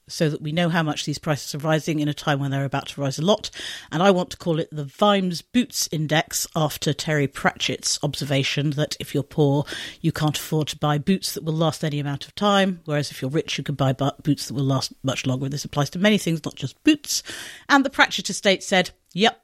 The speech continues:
we're very happy with that. Off you go." So that's what it's gonna be called. And well done, Sir Terry, for accurately identifying this in a way that really resonates with a lot of people. It's not a new observation, but I think he made it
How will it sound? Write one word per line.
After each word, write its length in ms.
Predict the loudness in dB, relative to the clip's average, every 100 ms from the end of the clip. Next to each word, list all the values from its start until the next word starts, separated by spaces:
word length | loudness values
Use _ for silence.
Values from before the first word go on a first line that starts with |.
| 0
we're 140 | 2
very 240 | 2 0 0
happy 220 | -2 -2
with 100 | 2
that. 180 | 2 0
Off 140 | -8 -2
you 80 |
go." 220 | 4 4 4 -4 -20 -20
So 320 | -2 4 4 4
that's 220 | -4 -6 -6
what 60 |
it's 80 | -2
gonna 160 | 0 2
be 60 |
called. 380 | 6 6 6 -2 -14 -16 -16 -16 -10 -2
And 360 | 2 2 -2 -4
well 220 | 2 2 2
done, 480 | 2 2 2 -2 -6 -12
Sir 240 | -4 -4
Terry, 360 | 0 2 2 2
for 420 | 0 -2 0 -2 _ _ 2
accurately 560 | 2 2 0 0 -2 -2
identifying 720 | 0 2 0 0 0 2 2
this 220 | -2 -4
in 80 | -4
a 60 | -2
way 180 | 0
that 160 | 0 -2
really 240 | -2 -2
resonates 500 | 0 0 2 0 -2
with 100 | -4
a 40 | -4
lot 160 | -4
of 80 | -2
people. 220 | -4 -4
It's 100 | -4
not 160 | -2 -2
a 60 | 0
new 240 | 2 2
observation, 640 | 2 0 2 2 0 -6 -8 -10 -12 -10 -4
but 140 | 0
I 80 | 2
think 220 | 0 -2
he 120 | 0
made 260 | 2 4 2
it 280 | 0 -2